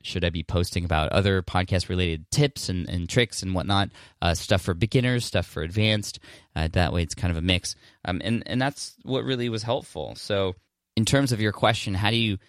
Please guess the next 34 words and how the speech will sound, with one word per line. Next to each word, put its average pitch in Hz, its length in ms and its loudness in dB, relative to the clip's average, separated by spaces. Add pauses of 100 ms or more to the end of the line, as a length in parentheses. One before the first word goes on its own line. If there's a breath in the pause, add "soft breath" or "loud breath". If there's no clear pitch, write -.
(180 soft breath)
get 104 160 2
content 101 420 -2
into 101 200 -4
an - 80 -2 (120)
actionable 95 540 0
schedule? 98 640 0 (360 soft breath)
Uh, 87 240 4
well, 95 240 4
having 104 300 2
it 92 80 -2
be 101 160 0
around 95 220 2
things 98 180 -2
that 95 120 -2
you're 87 160 -2
already 87 280 0
doing 90 320 0
is 80 120 -2
probably, 80 480 -2 (120)
probably 87 380 0
the - 180 -6
easiest 87 300 -2
thing 87 100 -2
to 80 60 -2
do. 92 200 0
Plus, 95 260 0
it - 140 -6
just - 180 -4
clears 104 260 0
your 101 80 0
mind 98 240 4
and 92 100 0
makes 92 240 -2
it - 160 0